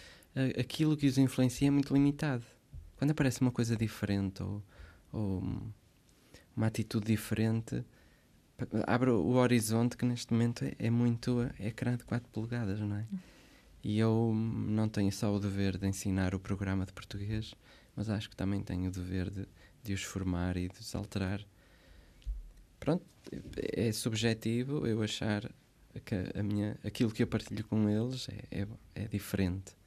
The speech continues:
mas, eh, vai daí. <laughs> O, o, o constante risco, não é, que temos quando lidamos com outras pessoas, faz parte da emoção até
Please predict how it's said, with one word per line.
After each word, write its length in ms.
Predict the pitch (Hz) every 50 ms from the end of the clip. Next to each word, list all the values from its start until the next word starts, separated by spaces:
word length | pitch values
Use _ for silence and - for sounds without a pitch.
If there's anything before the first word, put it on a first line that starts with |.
| _ - - - - - - - - - -
mas, 340 | - - 98 101 95 - - - - -
eh, 60 | - - - - - - - -
vai 260 | - 92 95 92 92
daí. 300 | 95 92 90 92 98 - - - - - - - - - - - - - - - -
<laughs> 460 | - - - 104 98 107 - - - -
O, 60 | 117
o, 1040 | 113 82 73 98 107 101 92 101 92 87 78 - - - - - - - - - 101
o 40 | 107 - -
constante 420 | - 110 101 - 104 104 104 104 -
risco, 460 | 101 101 104 98 - - - 104 110
não 140 | 107 98 85
é, 100 | 85 90
que 140 | - -
temos 240 | - - 76 87 90 -
quando 240 | - 87 92 90
lidamos 360 | 85 90 92 95 90 95 95 -
com 100 | - -
outras 240 | 80 90 - 98
pessoas, 380 | - - - - 90 95 98 98
faz 260 | - - - 92 -
parte 240 | - - 85 85 - - _ - - - - - - - - _ _ _ _ -
da 80 | 104
emoção 520 | 101 101 107 101 - - - 101 98 95 87
até 220 | 87 - - -